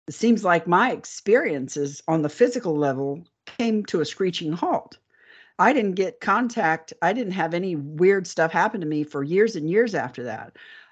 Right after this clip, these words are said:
I had, it, it, it seemed to transition from a physical to a, I call metaphysical. You know, I, that's when I started really getting into the, the paranormal activity, the lucid dreams that I started to have, and,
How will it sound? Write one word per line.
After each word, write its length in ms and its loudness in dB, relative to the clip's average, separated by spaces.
I 180 6
had, 460 0
it, 180 -2
it, 240 -4
it 140 -2
seemed 260 2
to 80 -4
transition 680 0
from 240 0
a 60 -2
physical 800 -4
to 280 6
a, 320 2
I 120 -2
call 300 0
metaphysical. 1040 -2
You 100 0
know, 200 0
I, 220 4
that's 240 4
when 120 2
I 80 2
started 640 0
really 520 4
getting 240 -2
into 240 -4
the, 300 -4
the 80 0
paranormal 580 2
activity, 500 -2
the 100 -4
lucid 500 2
dreams 520 0
that 120 0
I 60 2
started 440 0
to 80 0
have, 460 0
and, 300 -2